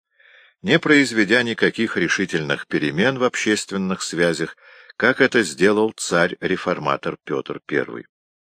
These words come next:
Ограниченным и противоречивым характером реформ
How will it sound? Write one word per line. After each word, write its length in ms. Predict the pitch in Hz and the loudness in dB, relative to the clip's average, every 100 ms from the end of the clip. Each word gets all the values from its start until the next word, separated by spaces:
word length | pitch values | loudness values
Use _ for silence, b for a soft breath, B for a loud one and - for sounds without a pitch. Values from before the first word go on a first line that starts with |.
| _ _ _ _ _ _ _ _ _ _ _ _ _ _ _ | _ _ _ _ _ _ _ _ _ _ _ _ _ _ _
Ограниченным 840 | 107 98 120 143 175 - 147 135 127 | 0 4 4 6 4 2 0 0 0
и 220 | 123 123 | 0 2
противоречивым 880 | 113 107 110 101 98 - 120 107 92 | 2 4 6 6 4 2 2 2 2
характером 640 | 95 92 92 - 87 80 | 2 4 4 2 -2 2
реформ 520 | 78 76 120 143 151 | 2 0 2 2 0